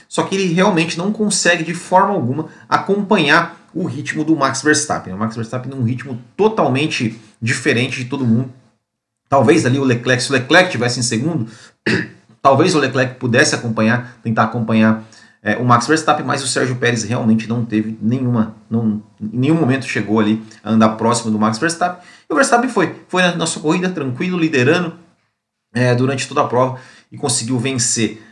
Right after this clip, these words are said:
né, vencer, fazer a volta mais rápida, liderou de ponta a ponta, foi mais um grande challenge, né, do, do Max Verstappen <clears throat> e conseguiu aí diminuir a sua desvantagem no campeonato. Então, é, final de semana perfeito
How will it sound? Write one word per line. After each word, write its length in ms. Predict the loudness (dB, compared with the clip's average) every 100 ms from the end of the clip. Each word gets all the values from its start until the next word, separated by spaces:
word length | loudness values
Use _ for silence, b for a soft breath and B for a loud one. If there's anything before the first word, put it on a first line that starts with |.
| _
né, 100 | -8
vencer, 580 | -6 -4 2 4 2 0
fazer 240 | -4 2 2
a 60 |
volta 240 | 2 -2 -2
mais 220 | -4 0
rápida, 440 | 0 0 -4 -12 B -10
liderou 340 | -4 0 2
de 80 | 0
ponta 240 | -2 -4 -4
a 20 |
ponta, 300 | -6 -6 -6
foi 200 | -2 0
mais 320 | 2 0 -2
um 140 | -2
grande 260 | -2 0 -2
challenge, 460 | 0 0 2 0 0
né, 140 | -2
do, 260 | -2 -6 -12
do 200 | -6 -2
Max 280 | 0 -2
Verstappen 520 | -4 -4 2 2 2 -8 B B B B _ 4
<clears throat> 280 | 4 4 0
e 60 | -6
conseguiu 480 | -4 -4 0 2 4
aí 240 | 4 0 -10 _ _ _ _ _ -4
diminuir 720 | 2 2 4 4 2 0 -8 -6
a 80 | -4
sua 420 | -4 -4 0 0
desvantagem 1080 | 0 -2 -2 0 -2 -2 2 4 4 0 -4
no 380 | -2 0 0
campeonato. 720 | -4 -10 -8 -6 -6 -8 -16 _ -14
Então, 380 | -6 -4 -4 B B B B -2
é, 260 | 2 2
final 240 | 2 0 0
de 80 |
semana 420 | 0 -2 -2 -4 4
perfeito 640 | 6 6 4 0 0 -10